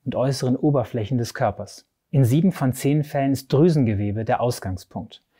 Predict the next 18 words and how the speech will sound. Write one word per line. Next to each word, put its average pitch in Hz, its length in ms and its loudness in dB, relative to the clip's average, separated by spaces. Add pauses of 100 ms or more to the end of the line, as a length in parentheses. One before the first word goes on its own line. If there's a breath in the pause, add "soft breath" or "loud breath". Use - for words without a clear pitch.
(160 soft breath)
Das 104 140 -2
ist 123 160 -4
zum 120 120 0
Beispiel 107 360 -4
auch 110 180 -4
bei 110 140 -4
Brust- - 560 -6 (280)
und 123 100 -4
Prostatakrebs - 800 -2
der 117 100 -12
Fall. - 260 -20 (480 soft breath)
Diese 131 220 4
beiden 123 260 2
Krebsarten 127 640 -2
bilden 127 240 2
zusammen 123 580 -2 (140)
mit 113 180 -4
Lungen- 131 380 2